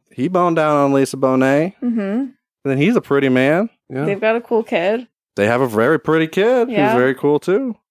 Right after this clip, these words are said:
Speaker 2: What about D J Tanner?
Speaker 3: Oh, yeah.
Speaker 2: She was really cool.
Speaker 3: Yeah.
Speaker 1: I was more
Speaker 2: Her
Speaker 1: of a Kimmy
Speaker 2: and
Speaker 3: I'm gonna
Speaker 1: Gibbler
Speaker 3: put Uncle
Speaker 1: kinda
Speaker 3: Jesse
Speaker 1: guy.
Speaker 3: on my list.
Speaker 2: And
Speaker 3: Fuck
Speaker 2: you know
Speaker 3: it.
Speaker 2: what? Her
Speaker 1: Oh, yeah,
Speaker 2: boy-,
Speaker 1: Uncle
Speaker 2: well, her
Speaker 1: Jesse.
Speaker 2: boyfriend, Steve,
Speaker 3: I gotta put a man
Speaker 2: crosses
Speaker 3: on the
Speaker 2: over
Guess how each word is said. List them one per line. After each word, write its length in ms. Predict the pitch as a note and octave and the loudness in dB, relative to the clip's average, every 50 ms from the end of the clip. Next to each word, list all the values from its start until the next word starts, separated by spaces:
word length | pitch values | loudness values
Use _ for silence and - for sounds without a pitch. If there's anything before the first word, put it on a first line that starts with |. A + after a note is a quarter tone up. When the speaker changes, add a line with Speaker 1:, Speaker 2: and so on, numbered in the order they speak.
| _ _ _ | _ _ _
Speaker 2:
What 160 | - A3 A#3 | -4 -2 -2
about 380 | A3+ G#3+ A3 A3 G#3+ G#3+ G3 G#3 | 0 0 0 2 2 0 -2 -2
D 140 | - G3+ F#3+ | -8 -8 -6
J 160 | F#3 G3 F#3+ | -4 -4 -4
Tanner? 520 | F#3+ - G#3 F#3 F#3+ F#3 F3+ - A#3+ A3 - _ _ _ _ _ - | -2 -4 -4 -4 -4 -6 -6 -6 -6 -8 -10 _ _ _ _ _ -2
Speaker 3:
Oh, 140 | G#3+ B3+ | 0 2
yeah. 300 | C#4+ D4+ D4+ D4+ B3 D#3+ A#2 - _ _ _ _ _ | 2 4 4 4 4 2 0 -6 _ _ _ _ _
Speaker 2:
She 200 | - - B3 A#3+ A3+ | -8 -4 -2 0 0
was 200 | G#3 G#3 - - | 0 -2 -4 -6
really 200 | - G2 - - | -4 -4 -4 -4
cool. 380 | - - - - - - - _ _ _ _ - | -4 -4 -2 -2 -2 -4 -6 _ _ _ _ -2
Speaker 3:
Yeah. 260 | C#3 C#3+ D#3+ F3 D#3+ - _ _ _ _ _ - | 0 0 0 0 -4 -8 _ _ _ _ _ -8
Speaker 1:
I 120 | - C3+ | -4 -2
was 100 | C#3+ C#3 | -2 0
more 180 | C#3 C3+ C3 - | 0 0 0 0
Speaker 2:
Her 120 | C4+ C4 | 0 0
Speaker 1:
of 80 | C4 - | 0 0
a 20 | A3 | -2
Kimmy 220 | A3 C4+ B3+ - A3 | 0 0 0 0 0
Speaker 2:
and 80 | G3 | 0
Speaker 3:
I'm 100 | F#3+ B3 | 0 0
gonna 120 | C4+ C#4 A3+ | 0 0 0
Speaker 1:
Gibbler 40 | - | 0
Speaker 3:
put 80 | C4 B3+ | 0 0
Uncle 220 | B3 B3 A3+ A#3+ G#3+ | 0 0 0 -2 -2
Speaker 1:
kinda 60 | - G3 | 0 0
Speaker 3:
Jesse 300 | B3 C#4+ D4+ - B3 A#3+ | -2 -2 -2 -2 -2 0
Speaker 1:
guy. 60 | G#3+ | 0
Speaker 3:
on 80 | G3 G3 | 0 0
my 180 | G3 G3+ G#3+ | 0 0 0
list. 360 | G#3 G3 E3 D#3 D3+ D3 - A#3 | 0 0 0 0 -2 -2 -2 -4
Speaker 2:
And 80 | B3 A#3 | -2 0
Speaker 3:
Fuck 100 | B3 C4+ | 0 0
Speaker 2:
you 80 | C#4 | 0
know 120 | C#4 C4+ C4+ | 0 0 0
Speaker 3:
it. 20 | |
Speaker 2:
what? 100 | C4 A#3+ | 0 0
Her 40 | G#3+ E3 D#3+ | 0 0 0
Speaker 1:
Oh, 20 | - | 0
yeah, 200 | C#3+ D4 D4 D4 | 0 0 0 0
Speaker 2:
boy-, 80 | - | 0
Speaker 1:
Uncle 160 | - G3 C4+ | 0 0 0
Speaker 2:
well, 80 | C#4+ - | 0 0
her 100 | F4+ D#4 | 0 0
Speaker 1:
Jesse. 280 | C#4+ F3+ E3+ E3 B3+ C4+ | 0 0 0 0 0 0
Speaker 2:
boyfriend, 340 | B3+ A3 C#4+ C4+ B3+ A#3+ A#3+ | 0 0 0 0 0 -2 -4
Steve, 640 | - - - B3+ D4 D4+ B3+ G#3+ G#3 A3 B3 B3 - - | -8 -8 -6 -4 -4 -2 -2 0 -2 -2 -4 -4 -8 -4
Speaker 3:
I 100 | - F#3 | -4 -2
gotta 200 | G3+ B3+ C4+ C4 - | 0 0 -2 -2 -2
put 180 | - F#3 D3+ | -2 0 0
a 40 | C#3 | 0
man 120 | C#3 C3 | 0 2
Speaker 2:
crosses 240 | A#3+ A3+ A#3 A#3+ - A#2+ | 0 0 0 0 -2 -4
Speaker 3:
on 80 | A#2 | -2
the 80 | G#3+ G#3+ | 0 0
Speaker 2:
over 180 | G#3+ G#3 G3 | 0 0 0